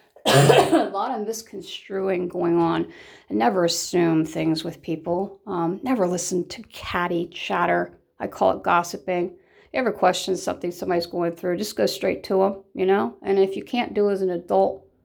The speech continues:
then work through somebody else, you know? A non-involved third party to talk.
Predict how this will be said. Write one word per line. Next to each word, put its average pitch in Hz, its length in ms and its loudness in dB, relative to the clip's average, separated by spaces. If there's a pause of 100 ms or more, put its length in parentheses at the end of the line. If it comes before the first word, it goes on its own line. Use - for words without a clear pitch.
(360)
then 202 160 -2
work 208 240 0
through 220 160 -2
somebody 196 500 2
else, 190 460 -2 (300)
you 190 100 -6
know? 214 420 -2 (480)
A 208 60 -6
non-involved 196 680 2
third 202 200 -2
party 190 340 2
to 190 160 -6
talk. - 560 -2